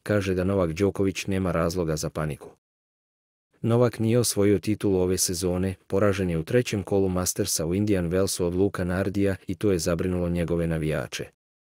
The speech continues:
Đoković je priznao da je daleko od svoje najbolje forme i da je protiv Italijana odigrao veoma slabo. Isner,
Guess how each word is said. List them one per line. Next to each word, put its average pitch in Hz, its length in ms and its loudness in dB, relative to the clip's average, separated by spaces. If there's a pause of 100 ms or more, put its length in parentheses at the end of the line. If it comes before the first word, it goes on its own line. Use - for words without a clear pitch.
(880)
Đoković 110 540 2
je 82 80 0
priznao 107 480 0
da 87 100 0
je 82 80 0
daleko 98 400 0
od 92 80 0
svoje 101 260 0
najbolje 92 440 0
forme 104 540 0
i 98 80 -2
da 85 100 -2
je 76 80 -2
protiv 101 320 -2
Italijana 95 640 0
odigrao 90 400 0
veoma 85 320 0
slabo. 73 520 -4 (1300)
Isner, 113 420 2